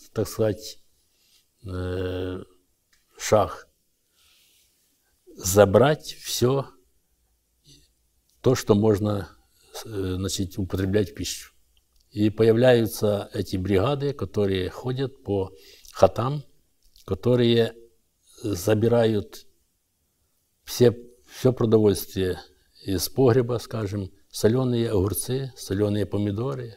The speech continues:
квашеную капусту. Всё это забирается. Даже из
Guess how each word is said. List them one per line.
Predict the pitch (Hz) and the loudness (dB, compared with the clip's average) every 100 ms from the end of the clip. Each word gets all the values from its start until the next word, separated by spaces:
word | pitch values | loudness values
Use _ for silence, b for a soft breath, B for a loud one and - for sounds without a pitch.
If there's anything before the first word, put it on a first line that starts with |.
| _ | _
квашеную | - 101 104 107 107 101 | 0 0 2 -2 -4 -2
капусту. | 117 - 143 - - 120 117 _ _ _ _ _ _ _ _ | -2 0 -2 -2 -12 -16 -16 _ _ _ _ _ _ _ _
Всё | - | -6
это | 123 123 | -2 0
забирается. | 98 107 107 98 92 87 - - _ _ _ _ _ _ _ _ b b - | 2 2 2 0 -2 -6 -12 -18 _ _ _ _ _ _ _ _ b b -8
Даже | 95 135 131 135 | 6 6 8 4
из | 127 123 110 - | 4 0 0 -6